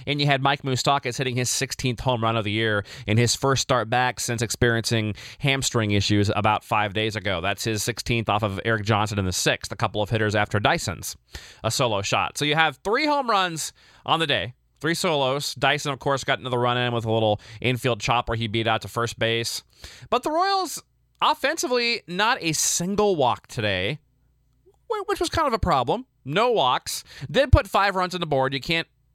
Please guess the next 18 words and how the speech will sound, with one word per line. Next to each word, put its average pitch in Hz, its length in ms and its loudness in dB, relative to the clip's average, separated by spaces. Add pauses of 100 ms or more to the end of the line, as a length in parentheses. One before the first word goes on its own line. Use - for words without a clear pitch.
(160)
be 135 100 -2
too 240 260 0
upset 143 300 2
about 101 240 0
that, 120 220 2
but 302 140 -4
no 247 180 0
walks. 208 580 0 (560)
Struck 220 300 2
out 214 160 4
six - 300 -4
times. 175 480 0
Eric 170 340 0
Johnson, 151 580 -2
who 143 280 0 (220)
made 147 200 4
his 147 200 2
tw-, 160 300 2